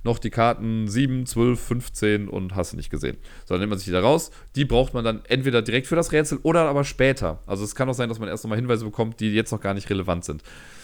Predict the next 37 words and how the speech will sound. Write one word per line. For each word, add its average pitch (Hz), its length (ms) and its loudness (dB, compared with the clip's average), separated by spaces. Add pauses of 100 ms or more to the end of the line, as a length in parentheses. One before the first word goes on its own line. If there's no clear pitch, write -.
(540)
Dann 151 160 4
versuche 165 180 6
ich 151 80 2
das 123 140 4
Rätsel 135 260 6
zu - 100 -4
lösen 123 280 2
mit 104 180 -2
den 104 320 2 (220)
Informationen, 110 460 2
die 104 60 2
ich - 60 -2
da 92 80 2
jetzt 90 160 0
habe. 131 300 4 (340)
Und 127 260 4
bei - 120 4
Deckscape 113 520 2
ist 101 80 -6
es 101 120 -8
ja 107 100 2
so, 131 260 2
dass 123 240 0
wir 120 140 0
quasi 110 340 2
versuchen, 120 280 0
das 107 120 -4
Rätsel 110 260 2
zu 110 120 -4
lösen. 143 260 2
Dann 107 180 0
sagen 135 380 4
wir, 120 140 2
was 110 160 -2
die 117 80 0
Lösung 107 340 4
ist. 165 300 2